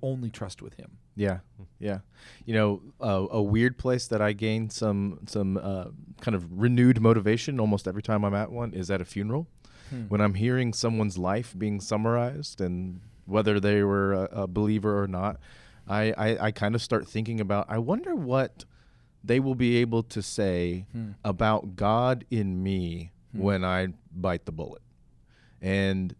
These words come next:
Speaker 2: that, that motivates me to, to remain faithful to him. And, and not, that's not the only thing, but it's,
Speaker 1: Sure.
Speaker 2: it's one
Speaker 1: It's a
Speaker 2: little
Speaker 1: big
Speaker 2: thing.
Speaker 1: thing.
Speaker 2: And, and it's a, a somewhat regular reminder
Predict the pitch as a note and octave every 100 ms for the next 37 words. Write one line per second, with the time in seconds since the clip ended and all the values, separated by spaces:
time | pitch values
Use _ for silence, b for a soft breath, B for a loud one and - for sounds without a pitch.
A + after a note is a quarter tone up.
0 | - G#2 A2+ C#3 - - _ - A2 A#2
1 | A2+ A#2 C#3+ C#3 A#2+ B2+ - A#2 A#2 B2
2 | A#2 - A2+ A2+ A#2 - A#2 A2+ A#2 A#2
3 | A#2+ C3 C#3+ - A#2+ F#2+ F2+ E2 - G#2
4 | G#2 A#2 G2 F#2+ F2 F2+ - b b _
5 | _ - E2+ - E2 - E2+ A#2 D#3 -
6 | E3 E3+ E3 B2+ C3+ - G#2 B2 - C3+
7 | C4 C4 F#2 E2+ E2+ D#2+ D2 G2+ G2 G2
8 | G2 G2+ G#2+ A2 A#2+ A2 B B B -
9 | - F3+ E3 C#3 A2+ A#2+ B2 B2 A#2 A2
10 | G#2+ G#2+ A#2+ F#2+